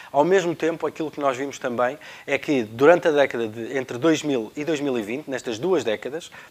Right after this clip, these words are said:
houve também uma profunda desvalorização fiscal da maior parte das economias. O que é que isto quer dizer? Se nós olharmos aqui precisamente para o gráfico,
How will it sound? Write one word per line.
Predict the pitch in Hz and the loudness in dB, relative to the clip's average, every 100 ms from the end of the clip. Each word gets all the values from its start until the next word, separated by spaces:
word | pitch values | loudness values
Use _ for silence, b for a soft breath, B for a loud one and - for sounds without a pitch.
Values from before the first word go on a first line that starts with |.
| - B B B | -20 B B B
houve | 170 165 160 - _ - | 6 6 4 -10 _ 0
também | 131 127 135 147 | 4 6 4 2
uma | 143 135 | -4 -4
profunda | - 135 - 165 147 | -4 -6 -4 -2 0
desvalorização | 123 180 165 170 165 151 123 127 120 120 | 0 -2 0 0 0 0 -2 -6 -4 -4
fiscal | - - 135 131 131 B B | -4 -2 2 2 2 B B
da | 123 | -2
maior | 123 117 | 0 2
parte | 123 110 | 0 -2
das | 113 | -4
economias. | 107 - 92 87 90 - B B | -10 -8 -8 -10 -18 -20 B B
O | - | -6
que | |
é | 185 | -6
que | 165 | -6
isto | - | -2
quer | 131 | 0
dizer? | 127 123 165 - B B | 0 -2 -4 -6 B B
Se | 147 | -2
nós | 147 | 0
olharmos | 156 147 131 120 | 2 2 2 0
aqui | 131 117 | -6 -8
precisamente | - - 135 139 104 98 | -10 -8 -4 -4 -6 -8
para | 156 151 | -4 -2
o | |
gráfico, | 127 127 131 160 - | 2 2 0 -2 -14